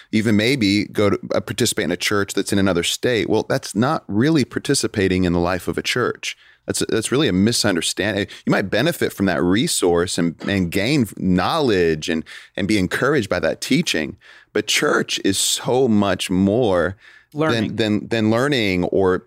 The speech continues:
Speaker 1: you know, looking to one personality or individual. It's so much more than that. And, and so I would encourage, really try to help paint a picture of what the church is called to be.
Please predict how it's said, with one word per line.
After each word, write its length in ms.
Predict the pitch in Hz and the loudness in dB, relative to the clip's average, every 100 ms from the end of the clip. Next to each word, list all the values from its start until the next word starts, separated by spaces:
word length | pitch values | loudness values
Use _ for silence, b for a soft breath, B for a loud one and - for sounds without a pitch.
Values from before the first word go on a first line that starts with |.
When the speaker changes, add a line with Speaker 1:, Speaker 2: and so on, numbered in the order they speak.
| - | -6
Speaker 1:
you 200 | 107 101 | 0 2
know, 160 | 87 85 | 4 2
looking 420 | 104 110 131 127 | 2 0 2 0
to 160 | 113 107 | 2 2
one 320 | 101 117 120 | 2 2 0
personality 1040 | - - 127 - 113 104 120 120 113 104 92 | -2 -2 0 2 2 2 2 2 2 2 2
or 100 | 92 | 2
individual. 880 | 110 110 98 113 123 104 90 80 76 | 2 2 2 0 0 2 2 2 0
It's 200 | 113 107 | -4 0
so 200 | - 165 | 0 0
much 240 | 147 107 - | 2 0 2
more 240 | 110 120 | 2 2
than 160 | 95 80 | 0 -2
that. 220 | 65 - _ _ | -2 -6 _ _
And, 140 | - 117 | -4 0
and 120 | 113 | 0
so 160 | - 117 | 2 2
I 80 | 123 | 2
would 100 | 113 | 2
encourage, 420 | 107 - 147 - - | 0 0 -2 -4 -6
really 420 | 107 127 156 143 | 0 0 2 0
try 260 | - 117 104 | 0 0 0
to 160 | 92 B B B - | 0 B B B -8
help 340 | 131 117 - | -2 -2 -2
paint 200 | 127 123 | -2 -2
a 40 | |
picture 420 | 92 127 120 - 92 | -2 -4 -2 0 0
of 120 | 85 | 2
what 240 | 104 113 | 0 0
the 100 | 98 | -2
church 360 | - - 110 104 | -2 -2 -2 -2
is 100 | 90 | -4
called 320 | - 92 87 | -2 -2 -2
to 80 | - | -6
be. 460 | 78 98 90 78 | -4 0 0 0